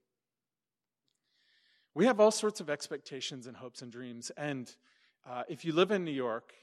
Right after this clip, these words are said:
you're here with some kind of dream. Or maybe, uh, your ancestors came to New York with a dream and with an expectation. If you've been here, like, a few months or even a couple of years,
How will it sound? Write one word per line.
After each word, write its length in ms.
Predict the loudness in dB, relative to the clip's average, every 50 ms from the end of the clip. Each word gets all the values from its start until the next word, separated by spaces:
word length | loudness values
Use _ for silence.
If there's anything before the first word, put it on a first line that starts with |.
| _ _ -12
you're 100 | -10 -10
here 320 | -2 2 2 4 4 4
with 380 | 2 2 0 -2 -2 -4 -14 -16
some 300 | -12 -8 -6 -6 -6 -6
kind 280 | -8 -12 -14 -12 -12 -12
of 80 | -12 -12
dream. 320 | -12 -14 -12 -14 -14 -18 -20 -20 _ _ _ _ -20 -20 _ _ _ _ 8
Or 200 | 10 12 12 12
maybe, 500 | 10 6 2 4 4 2 0 0 -2 -8 _ _ _ -4 -2
uh, 60 | -2
your 260 | -2 0 -2 -2 -2 0
ancestors 720 | 0 0 0 0 -2 -2 -2 -2 -4 -4 -10 -10 -10 -12 -12
came 260 | -14 -14 -14 -14 -14 -14
to 120 | -14 -12
New 80 | -12 -10
York 340 | -10 -10 -12 -14 -16 _ _ _
with 220 | -16 -16 -16 -16
a 60 | -18 -18
dream 320 | -16 -16 -18 -18 -20 -20 -20 _ -20 -20 -20 _ _ _ _ _ -20 -20 _ _ _ -14
and 80 | -12 -10
with 100 | -8 -8
an 80 | -8
expectation. 840 | -8 -8 -10 -12 -14 -16 -16 -12 -12 -10 -8 -8 -10 -10 -14 -20 -20 _ _ _
If 160 | -18 -12 -8
you've 140 | -6 -2 2
been 140 | 2 2 2
here, 120 | 2 0
like, 200 | 0 -2 -2 -4
a 40 | -6
few 240 | -14 -10 -6 -6 -4
months 300 | -2 -2 -2 -2 -4 -6
or 60 | -8
even 180 | -8 -8 -10 -12
a 40 | -12
couple 380 | -10 -8 -8 -8 -6 -4 -4
of 120 | -4 -2 -2
years, 400 | -2 -2 -2 -2 -6 -12 -14